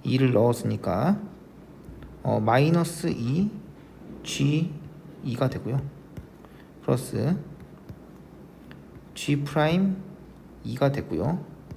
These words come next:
플러스 A가 되죠. 자, 그래서 F 프라임 이 마이너스 G 프라임 이로 바꿔주고 는 마이너스 이 G 플러스 A일 텐데 우리는 이 숫자들을 다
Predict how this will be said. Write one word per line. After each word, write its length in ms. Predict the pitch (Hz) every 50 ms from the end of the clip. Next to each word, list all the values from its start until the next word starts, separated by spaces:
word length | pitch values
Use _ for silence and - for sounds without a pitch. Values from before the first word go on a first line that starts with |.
| - - - - - - -
플러스 540 | - - 147 147 143 - - - 175 175 175 - - -
A가 320 | - 107 104 110 127 131 131
되죠. 260 | - 104 - - - - - - - - - - - - - - - - - - -
자, 140 | - - 120
그래서 320 | 120 117 - 156 160 - -
F 200 | 143 135 120 - -
프라임 340 | - 160 160 160 160 151 139 139
이 320 | 131 135 151 165 185 190 - - - - - - - - - -
마이너스 420 | 110 117 127 143 143 135 139 139 -
G 200 | - - 131 123
프라임 380 | - - 147 143 147 139 -
이로 200 | - 113 117 127
바꿔주고 640 | 123 123 - - - - 107 - 110 - 135 165 175 - - - - - - - - -
는 340 | - 131 143 165 180 190 - - - - - - - -
마이너스 560 | - 120 127 143 147 156 160 151 - - - -
이 240 | 143 131 135 135
G 580 | 139 - - - 131 107 110 123 143 170 185 190 - - - - -
플러스 460 | - 147 151 147 151 - - 160 - -
A일 360 | 117 113 123 131 135 135 151
텐데 380 | - - 87 85 85 87 90 - - - - - - - - - - - - - - - - - - -
우리는 400 | - 113 120 139 170 190 202 - - - - - - - -
이 120 | 117 127
숫자들을 480 | 131 135 143 143 139 123 - 123 127 127
다 320 | - 127 139 160 170 -